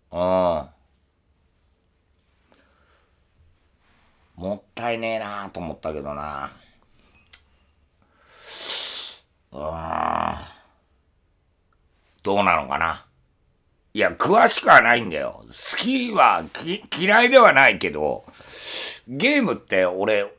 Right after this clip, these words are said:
野球もやってたから、ガキの頃から。あの、戦術とかそういうのは、結構好きなのよ。例えば、ピッチャーだったから俺は球をこういう球投げたら絶対バッターここ振ってくんなとかさ。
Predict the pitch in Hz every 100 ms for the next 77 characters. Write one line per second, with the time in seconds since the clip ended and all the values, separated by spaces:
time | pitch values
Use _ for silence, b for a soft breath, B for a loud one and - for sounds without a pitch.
0 | - 107 123 269 254 262 233 - 247 214
1 | - 85 82 73 69 76 90 82 85 78
2 | 65 65 65 64 - _ b b b b
3 | _ - 90 85 123 196 226 226 208 -
4 | 220 202 120 95 82 - 151 151 107 87
5 | 90 80 62 _ _ _ _ _ _ 180
6 | 220 131 95 78 82 92 _ _ - -
7 | - 226 156 80 62 - _ _ _ _
8 | _ _ _ _ _ _ _ _ 78 -
9 | 101 73 _ _ - - 120 - 123 92
10 | 78 - 69 71 69 71 73 76 - 85
11 | 95 104 82 92 92 98 98 95 101 101
12 | 85 78 73 73 71 65 71 71 - 87
13 | 82 92 - 80 76 78 71 82 - -
14 | 95 95 87 69 - - 60 - 67 57